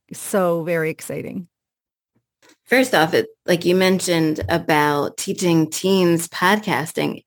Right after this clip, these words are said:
Speaker 2: it's so amazing how this field, this industry just has really exploded, I think, maybe over the past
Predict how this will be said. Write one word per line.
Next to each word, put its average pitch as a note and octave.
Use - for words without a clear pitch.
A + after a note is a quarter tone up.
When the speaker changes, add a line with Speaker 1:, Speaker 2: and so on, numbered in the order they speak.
Speaker 2:
it's -
so C#4
amazing G3+
how E3+
this G#3
field, G#3+
this F#3
industry G3
just E3+
has E3
really F#3
exploded, F#3
I E3
think, E3+
maybe E3+
over E3
the D#3
past F3